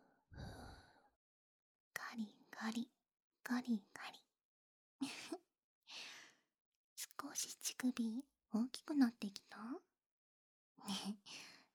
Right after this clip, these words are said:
どうなの？ガリガリ、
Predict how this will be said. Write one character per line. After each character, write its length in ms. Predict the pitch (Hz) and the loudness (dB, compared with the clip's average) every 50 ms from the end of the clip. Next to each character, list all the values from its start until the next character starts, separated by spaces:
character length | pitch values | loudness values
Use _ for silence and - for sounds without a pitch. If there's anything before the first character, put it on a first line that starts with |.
| _ _ - | _ _ 2
ど 80 | 226 214 | 2 4
う 260 | 220 226 226 226 220 | 4 4 4 4 2
な 180 | 208 196 175 - 202 | 2 2 0 2 4
の？ 320 | 220 240 254 294 330 359 _ _ _ _ _ _ _ _ _ _ _ _ _ _ _ _ _ _ _ - - - - - - - - _ _ _ _ _ _ _ | 4 4 4 4 0 -4 _ _ _ _ _ _ _ _ _ _ _ _ _ _ _ _ _ _ _ -18 -16 -14 -14 -16 -16 -20 -20 _ _ _ _ _ _ _
ガ 200 | - - 220 196 196 | 2 4 4 4 4
リ 200 | - - 190 - _ _ - | -2 -8 -10 -10 _ _ -12
ガ 160 | - - - | -6 0 2
リ、 180 | 226 214 233 | 2 2 2